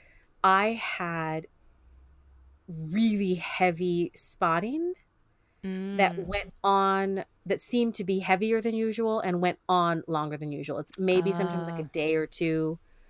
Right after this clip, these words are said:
Speaker 1: of spotting. This was, like, a solid, like, three or four days of s-, heavy spotting that I was like, "Do I need to get the I U D check? Like, wait,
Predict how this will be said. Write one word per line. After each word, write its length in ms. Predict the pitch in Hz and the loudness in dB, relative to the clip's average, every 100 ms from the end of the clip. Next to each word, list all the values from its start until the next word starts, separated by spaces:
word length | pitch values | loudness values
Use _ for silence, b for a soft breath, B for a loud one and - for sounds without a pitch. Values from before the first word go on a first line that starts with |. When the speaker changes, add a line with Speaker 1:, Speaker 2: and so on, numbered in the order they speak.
| - _ | -20 _
Speaker 1:
of 100 | 185 | -6
spotting. 440 | 175 190 175 175 180 | 0 2 4 2 2
This 200 | 196 202 | 0 0
was, 120 | 196 | -2
like, 140 | 196 - | -2 -2
a 60 | |
solid, 560 | 185 - 175 170 175 170 | -4 2 4 4 2 2
like, 240 | 160 - | 0 -2
three 340 | - - 190 180 | -16 -2 4 4
or 100 | 170 | 4
four 240 | - 170 | 2 0
days 500 | 160 151 147 147 - - | 2 0 0 -4 -10 -8
of 80 | 156 | -8
s-, 200 | - - _ | -8 -16 _
heavy 540 | - - 180 147 151 - _ _ _ _ _ | -4 2 2 2 -6 -10 _ _ _ _ _
spotting 520 | - - 175 156 151 | -4 2 4 4 0
that 100 | 156 | 0
I 140 | 156 156 | 2 2
was 180 | 160 | 0
like, 240 | 160 151 143 _ _ _ _ _ _ - | 0 -2 -4 _ _ _ _ _ _ -6
"Do 140 | 226 | 0
I 20 | 294 | 0
need 120 | 392 | 4
to 60 | |
get 200 | 392 - _ _ _ - | 4 2 _ _ _ -4
the 100 | 190 | 2
I 80 | 190 | 4
U 100 | 185 | 4
D 120 | 196 | 0
check? 240 | - 214 | -2 -2
Like, 160 | 202 175 | -2 0
wait, 280 | 190 - | 0 0